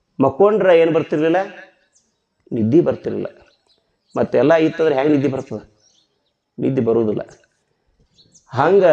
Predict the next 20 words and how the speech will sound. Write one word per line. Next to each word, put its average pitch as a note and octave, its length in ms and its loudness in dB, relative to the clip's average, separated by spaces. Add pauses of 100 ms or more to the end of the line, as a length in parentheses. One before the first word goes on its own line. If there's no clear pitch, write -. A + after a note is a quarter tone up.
(280)
ಅವ D3 160 4
ಏನ್ E3+ 220 2
ಮಾಡ್ದ, D#3+ 260 2
"ಈಗ E3 140 2
ನಂಗೆ D3+ 160 2
ನಿದ್ದಿನೇ C#3+ 340 4
ಬರಾಕತ್ತಿಲ್ಲ, E3 480 2
ಮತ್ತ್ E3+ 200 0
ನಿದ್ದೆ G3 240 4
ಬರಲ್ಲ F#3+ 260 4
ಅಂತಂದ್ರೆ F#3 260 0
ಊಟ E3 240 4
ಹೋಗುದಿಲ್ಲ." D#3 380 0 (1160)
ಊಟ D#3+ 180 2
ಹೋಗ್ತದೆ. D3+ 580 -4 (500)
ಊಟ F#3 280 4
ಹೋಗ್ಬೇಕು F#3+ 500 0
ಅಂತಂದ್ರೆ E3+ 600 2
ನಿದ್ದೆ E3+ 300 4
ಬರ್ಬೇಕು. D#3+ 420 0